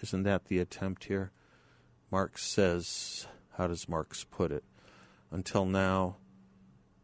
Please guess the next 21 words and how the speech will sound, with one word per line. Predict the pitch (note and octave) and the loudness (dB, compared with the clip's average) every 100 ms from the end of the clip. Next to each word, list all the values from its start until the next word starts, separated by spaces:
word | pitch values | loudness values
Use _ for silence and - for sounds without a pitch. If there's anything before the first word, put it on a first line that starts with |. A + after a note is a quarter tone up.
| _ _ _ _ _ _ - | _ _ _ _ _ _ -16
the | F#2 | -10
task | - G#2 G2 - - - | 4 6 6 2 -6 -6
has | F#2 - | -4 -2
been | F#2 F2 E2+ F2 - _ _ _ _ _ - _ - | 0 0 -2 -6 -14 _ _ _ _ _ -20 _ -10
to | - - | -8 -4
understand | F2+ F2 - - E2 D#2 | -4 -4 -6 -4 -4 -4
history. | - D#2 - - D#2+ | -8 -10 -10 -8 -6
Our | - F2+ | 2 0
task | - - E2+ D#2 - - - | 0 2 2 2 -4 -12 -14
is | - - | -12 -10
to | - | -8
change | - - - D#2 D#2 - | -6 -4 -4 -6 -6 -10
it." | - - - - _ _ _ _ _ _ - - - - - _ _ _ | -10 -12 -12 -20 _ _ _ _ _ _ -20 -20 -20 -20 -20 _ _ _
He | - | -16
says | - - E2 | -8 -2 -2
that | - E2 D#2+ | 0 0 0
in | D#2+ | -4
his | D#2 - | -6 -4
notes | D#2+ D#2+ - | -4 -6 -6
on | D#2+ | -8
Feuerbach. | - - F2 D2 B1+ - - - | -10 -4 0 0 -4 -10 -12 -18